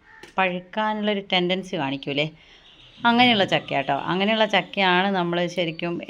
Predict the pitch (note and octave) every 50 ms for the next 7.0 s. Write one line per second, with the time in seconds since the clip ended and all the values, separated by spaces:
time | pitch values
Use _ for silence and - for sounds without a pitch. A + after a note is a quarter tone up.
0 | - D#3+ D#3+ D#3+ D#3+ - - - D#3+ D#3+ E3 E3+ E3+ E3+ - - G#3 E3 - D3+
1 | C#3+ C3+ C#3 - - - D#3+ D#3 D3+ D3+ D3+ - E3 E3 E3+ E3 D#3+ E3 - -
2 | - E3+ D#3+ D#3 D#3 D3+ D3+ D#3 D3+ - - - D#3 D3 D3+ D#3 D#3 D3+ D#3 D3+
3 | D3+ D#3 D#3 D#3 D#3 D3+ D#3 D#3 D3+ D3 D3 - - - D#3 D3 D3 D3 D3+ D#3
4 | - D#3+ D#3 D#3+ E3 E3+ D#3+ D#3+ D#3+ D#3 D3+ D3+ - D#3 D3+ C#3+ D3 D3 - -
5 | - D#3+ F3+ - - - - F3 E3+ F3+ F#3 F#3 E3+ F3 F3 F3 D3+ - - -
6 | D3+ D3 - - - - - - - - - - - - - F3 F#3 F#3 F#3 G3